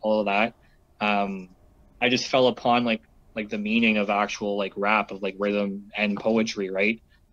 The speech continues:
And, like, at that point, I didn't really care if other people had the same name as me or not.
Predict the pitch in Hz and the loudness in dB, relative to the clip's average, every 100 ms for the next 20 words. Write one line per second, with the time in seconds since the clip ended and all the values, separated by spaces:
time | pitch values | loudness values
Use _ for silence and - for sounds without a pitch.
0 | _ - 107 110 107 113 131 117 - 131 | _ 0 2 4 4 4 4 2 2 2
1 | 117 123 120 110 104 - 117 107 107 110 | 2 2 0 -2 -4 -2 0 0 -2 -6
2 | 104 113 110 107 110 101 - 107 101 104 | -6 -4 -4 -2 0 -2 0 0 0 0
3 | 107 101 104 104 98 98 104 | 0 0 -2 -4 -2 2 2